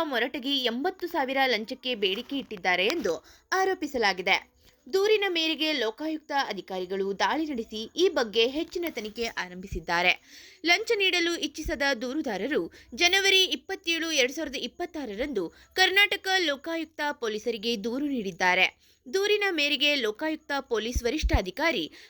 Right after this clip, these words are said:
ಮಲ್ಲೇಶ್ ಟಿ ಭ್ರಷ್ಟಾಚಾರ ತಡೆ ಕಾಯ್ದೆಯಡಿ ಪ್ರಕರಣ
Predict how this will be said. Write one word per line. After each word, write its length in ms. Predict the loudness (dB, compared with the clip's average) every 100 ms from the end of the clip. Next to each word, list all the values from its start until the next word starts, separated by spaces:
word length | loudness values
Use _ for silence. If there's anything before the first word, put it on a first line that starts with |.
| 0
ಮಲ್ಲೇಶ್ 480 | 2 4 4 2 0
ಟಿ 220 | 2 2
ಭ್ರಷ್ಟಾಚಾರ 800 | -2 -4 0 2 0 -2 -2 -2 -2
ತಡೆ 220 | -2 -4
ಕಾಯ್ದೆಯಡಿ 680 | -2 -2 -2 -2 0 -2 -4 -14 -4
ಪ್ರಕರಣ 380 | 0 4 6 6